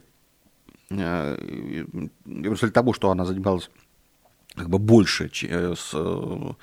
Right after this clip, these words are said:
служением, э, социальным, нежели молитвой, и в результате это все произошло. Ну, это я так очень, ну, упрощенно говорю, что называется, но здесь, э, я потом,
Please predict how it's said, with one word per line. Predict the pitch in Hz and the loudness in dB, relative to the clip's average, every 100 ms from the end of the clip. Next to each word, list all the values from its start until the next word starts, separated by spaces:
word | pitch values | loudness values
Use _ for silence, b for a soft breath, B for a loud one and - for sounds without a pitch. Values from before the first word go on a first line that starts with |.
| b b | b b
служением, | - 113 104 95 85 85 85 82 80 - 85 78 | 2 4 4 4 2 0 -2 -4 -6 -6 -6 -6
э, | |
социальным, | - 95 92 80 92 | -6 0 0 2 0
нежели | 90 85 82 | 0 0 -2
молитвой, | 82 113 208 247 139 98 | 0 2 0 0 -2 -2
и | |
в | 90 | -4
результате | 87 117 165 151 | -6 -2 -2 -2
это | 107 | -6
все | 101 | -6
произошло. | - 92 90 - - B B B B | -4 -4 -2 -6 -10 B B B B
Ну, | 185 - | 2 2
это | 120 | 4
я | 123 120 | 4 4
так | 110 - | 4 0
очень, | 110 110 104 | 0 0 0
ну, | - 104 120 95 | -2 0 2 0
упрощенно | - 101 117 - 95 80 | 0 0 2 4 2 2
говорю, | 90 113 143 | 2 2 2
что | - | 0
называется, | 90 90 90 - | -2 0 -2 -2
но | 90 113 120 | 0 4 4
здесь, | 104 170 196 - - | 2 2 2 0 -4
э, | 127 107 90 62 69 | 0 2 2 0 -2
я | 110 131 | 0 2
потом, | 135 147 | 2 0